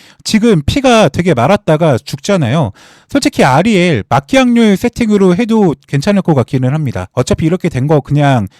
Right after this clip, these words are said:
스킬 마녀니까 아리엘은 숨은 장으로 버티고 다른 거 활용해가지고 일라, 이라 이렇게 처리한 다음에 해도 괜찮을 것 같기는 해요. 안정성이 조금 떨어집니다. 아리엘의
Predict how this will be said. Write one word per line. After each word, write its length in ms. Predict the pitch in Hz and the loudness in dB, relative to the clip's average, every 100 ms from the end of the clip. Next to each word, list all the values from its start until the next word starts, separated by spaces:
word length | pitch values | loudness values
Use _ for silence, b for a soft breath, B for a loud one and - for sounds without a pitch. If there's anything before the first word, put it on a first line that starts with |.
| b | b
스킬 280 | - - 196 | -8 -4 -2
마녀니까 680 | 113 160 147 - 156 131 92 b b | 0 0 -2 -2 0 0 -4 b b
아리엘은 800 | 117 165 202 196 170 175 165 143 | -2 0 2 2 2 2 2 0
숨은 260 | - 233 | 0 2
장으로 300 | 208 185 170 | 2 2 0
버티고 600 | 143 120 - 117 175 202 226 b b _ | 0 -4 -4 0 2 0 -2 b b _
다른 260 | 226 240 | 0 2
거 320 | 220 196 170 139 | 2 4 4 2
활용해가지고 640 | 208 202 190 170 151 185 | 2 0 2 0 0 -2
일라, 180 | 208 185 | 0 -2
이라 340 | 117 117 131 | -2 -4 -4
이렇게 260 | 151 120 143 | -4 -6 -4
처리한 380 | 180 170 170 | -2 0 0
다음에 500 | 170 147 127 165 190 202 B B - | 0 0 2 0 -2 -4 B B -4
해도 180 | 214 208 - _ _ - | -2 0 -4 _ _ -4
괜찮을 400 | 165 165 247 220 | -2 2 2 2
것 100 | 165 | 0
같기는 400 | 123 - 120 123 | -2 -2 -4 -2
해요. 160 | 95 - b b | -6 -8 b b
안정성이 560 | 107 151 269 262 233 208 | -2 -2 0 -2 -2 -2
조금 240 | - 185 | -4 -2
떨어집니다. 580 | 202 214 202 131 104 92 - | 0 0 0 -2 -4 -8 -4
아리엘의 580 | 120 151 135 127 110 | -2 0 2 2 2